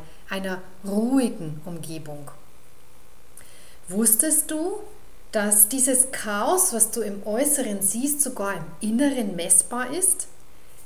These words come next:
Ja, diese Auswirkungen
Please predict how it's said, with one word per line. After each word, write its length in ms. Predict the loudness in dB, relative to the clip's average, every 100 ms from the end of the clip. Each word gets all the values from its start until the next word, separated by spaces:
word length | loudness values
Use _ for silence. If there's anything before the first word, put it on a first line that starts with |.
| -4
Ja, 380 | 0 2 2 2
diese 320 | 2 4 4 2 2
Auswirkungen 1120 | 2 4 4 4 2 2 0 -4 -2 0 -2